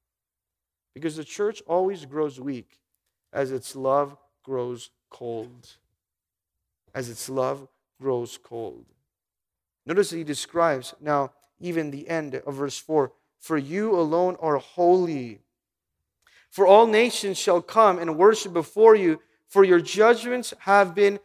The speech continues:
manifested." "You are holy" speaks of praising God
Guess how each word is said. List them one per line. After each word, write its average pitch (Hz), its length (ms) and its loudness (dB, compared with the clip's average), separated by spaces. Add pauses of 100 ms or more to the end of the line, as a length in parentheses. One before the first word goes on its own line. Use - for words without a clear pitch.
(200)
manifested." 160 1300 0 (640)
"You 226 280 4
are 214 140 10
holy" 202 840 4 (400)
speaks - 500 -6
of 196 300 2
praising 220 600 -2
God 170 360 2